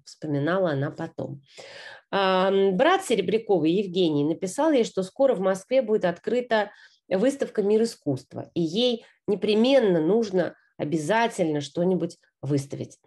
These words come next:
И она посылает туда две работы. Вот эту работу за туалетом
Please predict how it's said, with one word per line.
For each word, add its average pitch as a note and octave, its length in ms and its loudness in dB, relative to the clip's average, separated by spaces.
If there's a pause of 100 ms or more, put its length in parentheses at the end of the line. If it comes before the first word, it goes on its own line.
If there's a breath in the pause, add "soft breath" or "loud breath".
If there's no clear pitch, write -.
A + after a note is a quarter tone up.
(360 soft breath)
И - 80 -2
она D#4+ 180 4
посылает C4+ 520 2
туда A3 240 2
две F#3+ 160 2
работы. D3 540 -2
Вот F#3 220 0
эту D#3 260 0
работу B3 500 2
за F#3+ 480 0
туалетом D3+ 680 -2